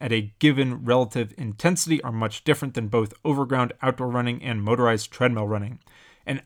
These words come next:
outdoor critical power is not portable, not portable at all to a non-motorized treadmill. So again, that self-powered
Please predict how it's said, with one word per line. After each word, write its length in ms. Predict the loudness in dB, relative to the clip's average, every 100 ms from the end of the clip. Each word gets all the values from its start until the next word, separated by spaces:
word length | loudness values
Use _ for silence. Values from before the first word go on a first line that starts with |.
| 4
outdoor 420 | 6 4 0 0
critical 380 | 2 0 0 0
power 260 | 4 4
is 120 | 4
not 340 | 2 0 0 -6
portable, 600 | -2 0 2 0 0 -2
not 220 | 0 0
portable 380 | 0 0 2 4
at 80 | 6
all 400 | 8 6 4 0 -10 _ _ -4
to 140 | 2
a 80 | 2
non-motorized 1400 | 4 6 8 8 4 0 _ _ 0 2 4 4 2 0
treadmill. 260 | 0 0
So 140 | -4 -4
again, 180 | -2
that 160 | -4 -6
self-powered 800 | -8 -2 -2 -2 -4 -2 -2 -4